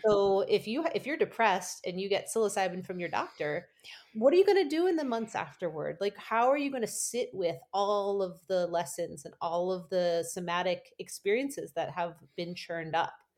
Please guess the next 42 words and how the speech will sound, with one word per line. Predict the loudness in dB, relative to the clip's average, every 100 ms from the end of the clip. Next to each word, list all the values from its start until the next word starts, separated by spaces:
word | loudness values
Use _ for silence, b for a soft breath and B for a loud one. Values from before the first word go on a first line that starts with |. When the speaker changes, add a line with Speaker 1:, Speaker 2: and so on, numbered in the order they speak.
| -16
Speaker 2:
Mm-hmm. | -14 -14 -14 -14 -4 -2
Speaker 1:
Um, | 0 -2 -8 -2
not | 0 0
that | 0
it's | 0 0
bad. | -2 0 4 4
It | 2 0
just | -6 -4
can | -4 -2
be | -2 -6 -4 -6 -6
like | 0 2 2 -4
swimming | -10 -2 0 0 0
in | 0
the | -2
deep | -2 -4 0
ocean. | 0 0 2 8
Speaker 2:
Yeah. | 8
Speaker 1:
And | 6
it's | -2 2
like, | 4 4
if | 4
you | 2
haven't | 8 8 8 2
even, | 0 2 2 2 -8 4
like, | 6 6 2
s-, | -10 -12
gone | 2 4 4
swimming | 4 4 6
in | 4
the | 10 10
ocean | 10 6
before, | 2 2 4 4
like, | 4 2
maybe | 0 0 -6
try | 0 4 4
first | 2 2 6 6 6
and | -4 0
then | 0 0 0 -2
<laughs> | -4 -6 -8 _ -2
Speaker 2:
Yeah. | 0 0 -2
Speaker 1:
you |
know, | -2